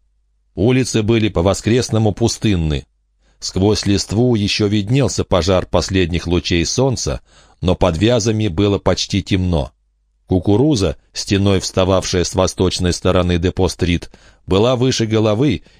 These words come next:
и казалась сплошной темно-зеленой стеной, полностью поглощавшей солнечный свет. Майк не отозвался на их кукареканье, хотя его велосипед стоял здесь же,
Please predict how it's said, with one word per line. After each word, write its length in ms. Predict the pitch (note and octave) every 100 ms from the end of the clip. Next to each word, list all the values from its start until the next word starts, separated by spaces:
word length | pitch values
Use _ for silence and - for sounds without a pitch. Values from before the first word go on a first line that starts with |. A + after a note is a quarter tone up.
| -
и 100 | E2
казалась 580 | F#2 E2 A#2 A#2+ A2+
сплошной 640 | - - G2+ G2+ G#2 B2+ B2+
темно-зеленой 880 | - A#2 A#2 A2+ F#2+ G#2 A#2 A2+ G#2+
стеной, 560 | - A2 A2 A2+ D2+ - _ _
полностью 640 | - A#2 G#2+ G#2 - G#2+
поглощавшей 840 | F#2 F#2 F2+ F2+ - F#2+ F2 - F2+
солнечный 600 | - F2+ F2 E2 F2+ E2
свет. 400 | D2+ D#2 - - _ _ _ _ -
Майк 420 | F#2 A#2 A#2+ -
не 140 | G#2+ G#2+
отозвался 680 | A2+ A#2+ G2+ A#2+ G2+ -
на 140 | F2+ F2+
их 120 | F2+
кукареканье, 840 | - F2 F2+ A2+ B2+ G#2+ G#2 G#2 - _ -
хотя 320 | F#2 - G2+
его 200 | F#2+ F#2
велосипед 680 | F2+ F2+ - F#2+ B2 B2+ -
стоял 500 | - F2+ F2+ G#2+ G#2
здесь 340 | E2 F#2+ E2+
же, 220 | D2+ E2+